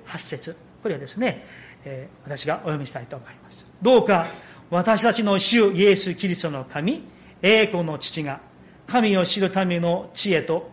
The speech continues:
啓示の御霊をあなた方に与えてくださいますように。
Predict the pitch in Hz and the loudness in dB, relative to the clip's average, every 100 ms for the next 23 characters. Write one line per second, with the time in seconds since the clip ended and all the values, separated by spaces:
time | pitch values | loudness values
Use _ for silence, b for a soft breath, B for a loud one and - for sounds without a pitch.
0 | - 214 247 240 180 196 190 175 B B | -4 0 2 0 -2 0 2 0 B B
1 | - 170 170 156 143 139 135 B B B | -4 -2 0 0 0 -4 -8 B B B
2 | 196 190 190 160 156 151 185 202 156 160 | 2 4 4 2 0 -4 -6 -6 -2 0
3 | 135 127 269 254 - 143 - 165 196 - | -2 -4 -4 -4 -4 -6 -4 -8 -8 -10
4 | 139 131 - 175 | -14 -16 -14 -14